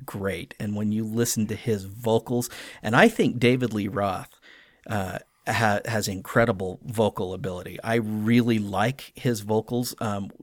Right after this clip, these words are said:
coupled with the music that, you know, Van Halen wrote. No, again, nothing compared to Roy Orbison. The way that Roy Orbison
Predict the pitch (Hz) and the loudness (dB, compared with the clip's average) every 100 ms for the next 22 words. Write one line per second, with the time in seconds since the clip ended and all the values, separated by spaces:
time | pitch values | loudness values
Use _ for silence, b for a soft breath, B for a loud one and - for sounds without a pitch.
0 | - - - - - - 120 110 110 - | -20 -20 -20 -10 -6 -2 -2 -2 -2 -2
1 | 101 101 107 110 - 98 95 - - - | 0 0 0 -2 -4 -8 -8 -10 -12 -6
2 | 113 95 101 98 101 101 95 90 123 113 | -4 -4 -4 -4 -4 -6 -6 0 2 2
3 | - B B - 120 117 113 110 101 92 | 0 B B -2 2 4 4 0 -2 -2
4 | 95 - 92 - - - - - - - | -6 -8 -10 -10 -6 -4 -4 -8 -10 -6
5 | 90 95 92 95 98 - 98 104 113 120 | -4 -4 -6 -6 -8 -8 -6 -2 4 6
6 | 110 98 110 104 101 104 104 101 95 92 | 4 2 2 2 0 -2 -4 -4 -6 -10